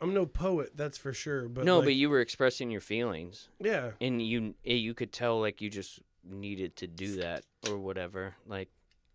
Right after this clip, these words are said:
Speaker 2: and, but to just accept it and be like, "Whew," like, it literally changed the climate of the,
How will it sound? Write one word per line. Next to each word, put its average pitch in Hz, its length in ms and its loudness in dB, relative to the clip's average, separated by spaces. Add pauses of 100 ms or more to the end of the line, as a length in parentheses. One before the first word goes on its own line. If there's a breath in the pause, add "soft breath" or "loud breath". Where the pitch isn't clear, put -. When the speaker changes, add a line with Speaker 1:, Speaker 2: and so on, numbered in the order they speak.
(160)
Speaker 2:
and, 101 220 -4 (180)
but 107 320 2
to 113 140 -4
just 110 280 -4
accept - 540 -4
it 104 120 -2
and 90 120 -8
be 98 80 -2
like, 92 200 -2 (120)
"Whew," 185 220 2 (680)
like, 104 160 -6
it 101 180 -4
literally 117 400 4
changed 107 460 0
the 92 80 0
climate 104 580 -2
of 90 300 0
the, 87 340 -2